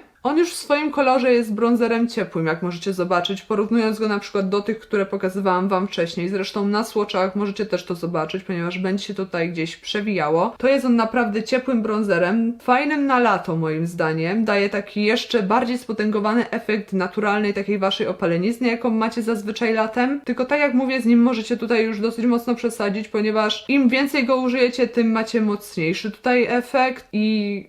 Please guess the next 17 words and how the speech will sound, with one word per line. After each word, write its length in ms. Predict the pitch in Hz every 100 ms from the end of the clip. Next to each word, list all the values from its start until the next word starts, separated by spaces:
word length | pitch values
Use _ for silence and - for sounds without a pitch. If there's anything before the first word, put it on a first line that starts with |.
| -
po 80 | 233
prostu 300 | 226 226 226
możecie 260 | 226 220 -
sobie 240 | 202 208
zrobić 240 | 208 202
takie 220 | - 220 202
dosyć 280 | 214 196
mocno 360 | 214 208 208 220
karykaturalne 380 | 214 196 214 214 202 202 202 196 202 196 190 196 202 _ _
konturowanie 640 | - 233 233 220 208 190 185
twarzy. 500 | - 190 165 180 240 - - - -
Więc 480 | 202 208 - - -
to 200 | - 277
jest 240 | 294 220 196
bardzo 420 | 190 269 262 208
dobry 240 | 196 190
produkt, 580 | - 190 185 262 -